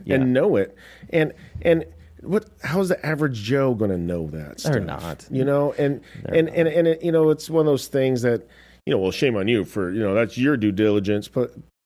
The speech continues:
Speaker 2: but, but, but be realistic. Senator Cruz had to dig this stuff up.
Speaker 1: Yeah.
Speaker 2: You know?
Speaker 1: Uh-huh.
Speaker 2: It's not, it's, it's really, uh,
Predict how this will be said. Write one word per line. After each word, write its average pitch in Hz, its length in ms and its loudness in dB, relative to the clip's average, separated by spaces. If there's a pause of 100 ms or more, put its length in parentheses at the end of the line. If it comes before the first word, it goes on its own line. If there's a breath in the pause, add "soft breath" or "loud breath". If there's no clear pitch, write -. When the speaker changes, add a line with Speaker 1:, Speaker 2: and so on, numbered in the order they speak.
Speaker 2:
but, 165 240 -4
but, 147 320 0
but 165 300 2
be 180 180 0
realistic. 131 680 0 (640)
Senator 165 380 2
Cruz 131 360 -2
had 104 100 -2
to 92 60 -2
dig 82 240 -4
this 76 160 -8
stuff - 320 -12
up. - 200 -14
Speaker 1:
Yeah. - 200 -8 (100)
Speaker 2:
You 127 120 0
know? 113 340 0 (520 loud breath)
Speaker 1:
Uh-huh. 95 320 -4 (960 soft breath)
Speaker 2:
It's 139 180 -2
not, 151 220 2
it's, 139 260 -4
it's 147 240 -4
really, 131 760 2
uh, 92 580 -8